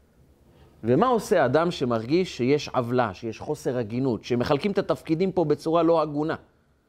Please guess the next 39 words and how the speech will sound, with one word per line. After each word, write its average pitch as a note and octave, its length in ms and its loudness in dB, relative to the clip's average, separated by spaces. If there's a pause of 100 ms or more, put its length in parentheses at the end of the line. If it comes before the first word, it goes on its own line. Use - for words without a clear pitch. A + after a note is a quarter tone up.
(360)
הוא D#3 100 4
יכול D4+ 240 6
לבוא D4 140 4
למשה C4+ 400 4
רבנו C4 380 0
ולומר A#3 360 0
לו, B3+ 140 0
כמו B3 140 -10
שקורח D4+ 480 0
אמר, G#3+ 240 2 (340)
"אתה B3 140 0
ממציא D#4 380 -2
המצאות, D4 440 2
אלוקים C4 320 -2
לא D4 160 2
אמר C4 180 0
לך D#3+ 200 -4
כזה C3+ 280 -8
דבר." G2+ 280 -10 (560)
הרי C#4 180 4
אתה C#4+ 140 4
רואה, D#4+ 160 4
נותנים C#4 420 -2
בכור C#4 460 2
לכל B3 440 0
אמא. A#3 280 -8 (540)
אז G#3 140 0
יש C#4 160 2
כאן B3+ 180 2
את G#3 140 -2
ראובן G3+ 540 4
ללאה, F3 540 -2
יש G3 200 -4
את F3+ 140 -12
אפרים F#3+ 560 0
מרחל, F#3 480 -10 (440)
יש G#3 240 -2
את F3 100 0
דן G3 340 2